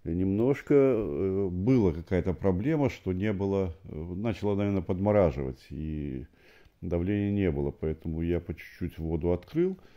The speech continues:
она минут пять по чуть-чуть пошла, пошла, пошла, и потом прорвала это все дело, и, э,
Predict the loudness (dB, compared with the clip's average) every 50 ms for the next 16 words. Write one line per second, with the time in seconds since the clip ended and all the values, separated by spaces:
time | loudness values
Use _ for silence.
0 | -20 _ _ -10 -6 -2 -2 0 0 0 0 0 0 0 -2 -4 -8 _ 2 4
1 | 4 4 2 0 -8 -18 -20 -20 _ _ _ _ -8 -6 -6 -6 -10 -12 -6 -6
2 | -6 -4 -4 -6 -6 -2 -2 -4 -2 -2 -6 -6 -4 -6 -6 -6 -8 -8 -6 -4
3 | -4 -4 -6 -8 -6 -4 -4 -4 -2 -2 0 2 2 4 4 4 2 0 -2 -8
4 | -12 -18 -20 -20 -20 -20 -18 -18 -20 -20 -20 _ -6 -4 -4 -2 -2 -4 -4 -4
5 | -4 -4 -4 0 2 2 4 4 4 4 2 2 -2 -4 -4 -4 -4 -2 -2 -2
6 | 0 0 0 -2 -4 -6 -8 -6 -4 -4 -4 -4